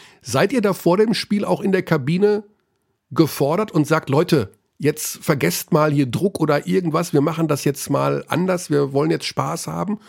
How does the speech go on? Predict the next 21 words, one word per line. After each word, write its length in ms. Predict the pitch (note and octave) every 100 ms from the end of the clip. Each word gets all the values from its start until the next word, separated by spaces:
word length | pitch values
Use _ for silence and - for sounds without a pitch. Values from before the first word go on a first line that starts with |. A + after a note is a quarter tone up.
| -
Versucht 500 | - C3 F#3+ - -
ihr 240 | F#3+ G3+ -
auch 180 | F3 -
als 180 | E3
erfahrene 540 | C#3 C#3 C#3+ D3+ E3 E3
Spieler 260 | - F3
den 160 | E3 C#3+
jungen 260 | C3 D#3+ D#3+
Leuten 260 | C#3+ D3+
den 140 | C#3+ C3+
Druck 260 | C3+ -
zu 140 | - B2+
nehmen 420 | A2+ A#2+ F3 C4 - -
oder 200 | G3 F#3
baut 460 | D3+ - F3 A3+ -
ihr 120 | A3
ihn 200 | G#3+ G3
zusätzlich 800 | - G#3 A3 F#3 F#3+ - F3+ -
auf 400 | B2+ D3+ G#3 - - - -
und 160 | D#3+
sagt, 300 | D3 D#3+ -